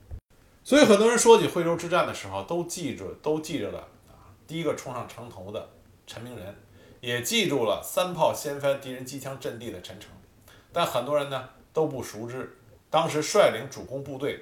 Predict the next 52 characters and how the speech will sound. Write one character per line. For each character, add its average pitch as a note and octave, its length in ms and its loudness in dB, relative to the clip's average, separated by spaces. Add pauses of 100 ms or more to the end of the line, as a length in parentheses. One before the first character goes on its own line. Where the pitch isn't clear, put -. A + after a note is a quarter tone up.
攻 F3+ 180 -4
城 A2+ 300 -10
的 - 200 -10 (260)
是 - 120 -10
惠 G#2+ 200 -6
东 G2+ 120 -8
升。 G2+ 160 -10 (1600)
因 C4 160 6
为 C#4 80 12
惠 C4 220 12
州 G3+ 100 12
之 F#3 140 6
战 F3 320 4 (320)
作 G3+ 160 8
战 C3+ 220 4
勇 D3 100 -2
猛， - 180 -6 (440)
惠 E3+ 160 6
东 F#3 160 4
升 F3+ 320 0 (100)
被 D#3+ 80 2
誉 E3+ 240 0
为 G#2 380 0
革 A#2+ 160 0
命 C#3+ 180 -4
虎 - 240 -16
将， C#3 220 2 (640)
很 C3+ 180 -4
快 G3 160 10
被 D3 160 4
升 F3+ 240 0
任 C3 160 2
为 G2+ 320 -2 (320)
国 D3 100 2
民 F#3+ 140 4
革 E3+ 100 6
命 E3+ 160 2
军 D#3+ 300 0
第 E3 180 -2
一 E3+ 80 0
军 E3 160 0
第 F3+ 140 2
二 C3+ 160 8
师 - 160 -2
第 F3 240 0
六 D#3+ 160 6
团 G2+ 260 -6
的 A2 280 -4
上 C3+ 280 -2
校 F2+ 140 -4
团 F#2 180 -12
长。 F#2+ 120 -12